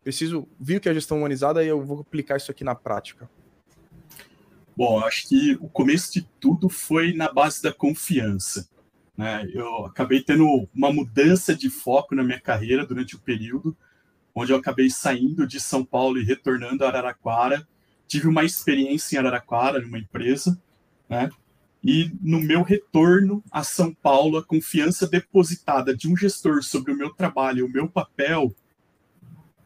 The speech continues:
Speaker 2: me fez me sentir diferente em relação a minhas outras gestões,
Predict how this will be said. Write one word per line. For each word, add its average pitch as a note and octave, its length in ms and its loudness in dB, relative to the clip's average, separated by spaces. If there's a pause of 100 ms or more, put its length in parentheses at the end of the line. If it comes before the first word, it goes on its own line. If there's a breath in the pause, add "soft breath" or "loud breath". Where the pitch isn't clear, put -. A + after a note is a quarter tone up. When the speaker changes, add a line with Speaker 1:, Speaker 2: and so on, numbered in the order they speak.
(320)
Speaker 2:
me D#3+ 100 0
fez F3 340 2
me F#3 80 -2
sentir G3+ 500 0
diferente G3+ 960 0 (520)
em D#3+ 120 0
relação F3 880 -2
a F#3+ 80 2
minhas F#3 240 4
outras G3 360 -2
gestões, B2+ 760 -4